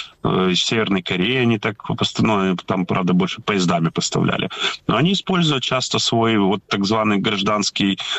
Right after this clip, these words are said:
э, флот для военных целей. И это все, э,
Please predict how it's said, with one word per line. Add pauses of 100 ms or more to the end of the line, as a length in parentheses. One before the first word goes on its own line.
(160)
э,
флот (100)
для
военных
целей.
И
это
все, (400)
э,